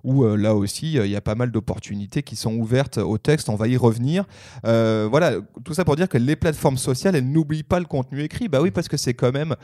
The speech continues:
euh, un déclencheur, euh, d'intérêt et d'attention. Alors bien sûr, euh, euh, il faut adapter, hein, à, à l'usage.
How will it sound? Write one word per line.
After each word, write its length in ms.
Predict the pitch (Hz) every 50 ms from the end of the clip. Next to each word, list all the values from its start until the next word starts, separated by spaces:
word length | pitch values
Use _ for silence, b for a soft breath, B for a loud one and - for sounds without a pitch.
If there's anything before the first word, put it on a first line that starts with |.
| B B B 127 104 -
euh, 160 | 110 110 107 -
un 160 | 117 117 113
déclencheur, 760 | 107 113 113 - - 113 107 110 - - - 139 143 123 104
euh, 160 | 98 101 104
d'intérêt 560 | 98 113 107 107 - - 110 117 156 185 196
et 20 | 175
d'attention. 640 | 127 101 107 - - 117 113 - - 123 131 165 - B B B B B
Alors 200 | B 110 107 104
bien 180 | - 117 120 113
sûr, 320 | - - - 165 175 143
euh, 320 | 113 110 107 107 107 104 95 - B B B B B B - -
euh, 300 | 58 58 60 60 95 123 117 -
il 100 | 135 120
faut 180 | - - 113
adapter, 560 | 110 113 110 120 120 113 - - 208 214 165 123
hein, 80 | 120
à, 340 | 135 135 120 110 104 101 82
à 100 | 85 104
l'usage. 420 | 107 131 151 156 196 160 113 101